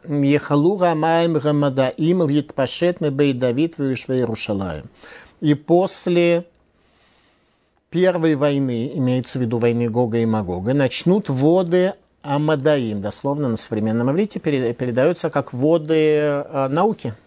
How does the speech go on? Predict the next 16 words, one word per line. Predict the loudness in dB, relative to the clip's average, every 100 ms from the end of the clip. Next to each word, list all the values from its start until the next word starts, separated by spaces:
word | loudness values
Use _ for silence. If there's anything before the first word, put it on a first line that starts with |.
| _ _ -20 -16 -8
научные | -2 0 0 -2 -2
воды. | 0 0 -2 -8
Это | -6 -2
то, | 0
что | 0 -2
я | -2
всегда | -2 -2 0
говорю, | 0 0 0 0
что | -4 -8
Тора, | -4 0 2 0 -2
она | -4 -4 -4
является | -4 -2 -2 -2 -6
точной | -6 -4 -4 -4 -2
наукой, | 0 -2 0 -2 -2 -12 -20 -14
а | -6 -4
не | -2 -2 -4